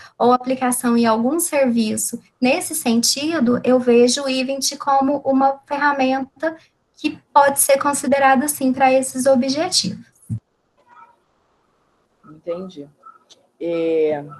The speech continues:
Speaker 2: Jaque, uma perguntinha breve antes de irmos uma outra pergunta posta no chat, é, esse primeiro material, né, a, a Pedra Fundamental de dois mil e dois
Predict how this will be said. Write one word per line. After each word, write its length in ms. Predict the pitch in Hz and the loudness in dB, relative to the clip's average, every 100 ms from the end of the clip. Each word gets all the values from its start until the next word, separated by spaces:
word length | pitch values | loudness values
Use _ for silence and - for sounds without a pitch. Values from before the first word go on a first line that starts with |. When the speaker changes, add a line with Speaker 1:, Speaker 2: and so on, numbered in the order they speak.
| - _ 151 | -20 _ -6
Speaker 2:
Jaque, 540 | 185 214 233 175 - - | 2 4 4 0 -4 -4
uma 200 | 233 254 | -2 0
perguntinha 680 | 247 254 226 226 - 240 196 | 2 2 2 -6 -4 -4 0
breve 640 | 175 190 214 185 160 165 165 | 4 6 8 6 4 -4 -6
antes 360 | 190 208 190 | -6 -6 -10
de 140 | 185 185 | -10 -6
irmos 500 | 180 185 185 170 - _ _ _ _ _ 180 | -4 -4 -6 -12 -16 _ _ _ _ _ -8
uma 180 | 170 160 | 0 4
outra 340 | 175 202 - | 6 4 0
pergunta 440 | - 175 165 165 - | -2 -2 -4 -6 -4
posta 360 | - 151 - | 0 -2 -2
no 120 | 147 147 | -14 -10
chat, 600 | - 185 175 156 - - - - _ _ - | 0 4 4 2 -12 -20 -20 -20 _ _ 0
é, 680 | 185 185 180 175 170 156 - _ _ _ | 4 8 8 10 8 6 0 _ _ _
esse 500 | - 202 240 - 254 | 2 4 4 0 -12
primeiro 420 | 233 247 226 226 226 | -6 -4 0 2 2
material, 680 | 214 214 202 170 139 143 | -2 -2 -2 -2 -2 -6
né, 380 | 156 185 220 220 - | -6 -4 -4 -8 -10
a, 420 | 165 156 - 160 | -6 -6 -8 -10
a 40 | |
Pedra 460 | - - 208 220 202 | -6 2 4 4 2
Fundamental 760 | - 214 208 208 208 196 185 | 0 0 0 0 -2 4 4
de 80 | 190 | 2
dois 240 | 185 185 190 | -4 -6 -4
mil 120 | 185 | -8
e 40 | |
dois 320 | 180 147 120 | -8 -10 -12